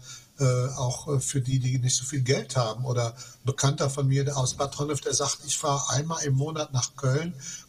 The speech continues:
und kann dann da ein Bier trinken, aber das zweite Bier muss ich mir schon überlegen, da habe ich kein Geld mehr für.“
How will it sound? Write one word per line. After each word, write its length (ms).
und 200
kann 200
dann 160
da 140
ein 120
Bier 280
trinken, 480
aber 200
das 240
zweite 340
Bier 200
muss 240
ich 100
mir 100
schon 220
überlegen, 460
da 80
habe 100
ich 80
kein 200
Geld 280
mehr 140
für.“ 340